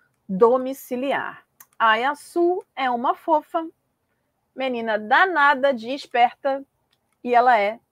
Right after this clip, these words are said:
tudo de bom. Bom,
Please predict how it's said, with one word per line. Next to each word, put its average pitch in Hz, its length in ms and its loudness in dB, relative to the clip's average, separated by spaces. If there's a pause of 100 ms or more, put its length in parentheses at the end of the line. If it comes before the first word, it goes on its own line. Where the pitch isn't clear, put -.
(220)
tudo 294 460 -4 (100)
de 208 200 -10
bom. 220 260 -2 (1800)
Bom, 359 260 8